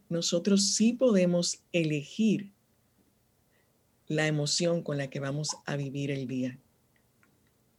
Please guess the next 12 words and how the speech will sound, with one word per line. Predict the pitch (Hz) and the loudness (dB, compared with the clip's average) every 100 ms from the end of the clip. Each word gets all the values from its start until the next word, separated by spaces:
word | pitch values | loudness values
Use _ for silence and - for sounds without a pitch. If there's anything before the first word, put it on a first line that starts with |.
| _ _ _ _ _ _ | _ _ _ _ _ _
Nosotros | 147 196 - 185 170 | 0 0 2 0 0
sí | 190 | 0
podemos | 185 165 175 180 - | 0 2 2 0 0
gestionar | - 156 - - 151 143 143 165 170 | 0 0 -2 -4 -2 -2 0 0 -2
las | 139 - | -4 -6
emociones, | 135 127 - 123 123 117 - | -6 -6 -6 -6 -6 -8 -6
y | 175 | 0
gestionarlas | 175 170 - 151 143 143 208 | 0 0 -2 0 0 2 4
no | 190 | 4
quiere | - 143 | 2 -2
decir | 139 - 147 | -2 -2 -4
controlarlas. | - 135 127 127 135 147 135 127 123 - | -4 -6 -4 -4 -2 -2 -4 -6 -8 -12